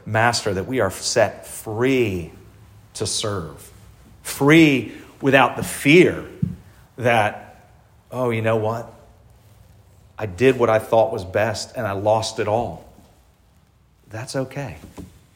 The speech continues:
That's not, it's not, the point is not how much did you earn? How much did you return on investment? That's not the point. The point is that they trusted in him and were faithful to do what they thought was best, what he would have them to do.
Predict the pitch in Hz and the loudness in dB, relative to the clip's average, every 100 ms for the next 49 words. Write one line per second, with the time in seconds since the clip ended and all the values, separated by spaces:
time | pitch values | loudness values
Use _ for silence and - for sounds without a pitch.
0 | _ _ _ _ _ _ _ - - 107 | _ _ _ _ _ _ _ -20 -14 -8
1 | - 127 - 135 139 107 - 143 160 113 | -2 -2 -2 -4 -4 -6 -4 -2 -2 -4
2 | 117 107 - - 131 131 120 - 120 107 | -4 -4 -6 -6 -2 -2 -2 -4 -6 -6
3 | 101 110 104 80 - - 135 131 - 120 | -8 -6 -8 -10 -16 -4 -4 -4 -8 -10
4 | 104 110 104 - 120 107 98 87 90 95 | -8 -8 -8 -6 -6 -4 -6 -6 -8 -8
5 | - - _ - - 110 90 82 110 90 | -10 -20 _ -20 -12 -8 -8 -10 -12 -12
6 | - - - - - _ - 104 135 127 | -14 -20 -20 -20 -20 _ -18 -6 -2 0
7 | 107 101 92 95 92 - 123 147 - 107 | -2 -4 -4 -4 -4 -6 -4 -4 -6 -8
8 | 85 80 80 - 113 95 90 - 104 117 | -8 -10 -12 -12 -12 -10 -12 -8 -6 -6
9 | - 87 - - - _ - - - - | -8 -14 -14 -20 -20 _ -20 -20 -20 -20
10 | - 92 82 82 - - 95 120 98 104 | -12 -8 -6 -8 -14 -14 -4 -2 0 -2
11 | 104 95 120 127 143 120 - 135 156 - | -2 -4 2 2 2 -4 -2 -2 -4 -4
12 | 120 110 131 139 107 120 131 127 123 120 | -2 -2 -2 -4 -2 -2 -2 -6 -12 -12
13 | 120 127 147 | -10 -10 -10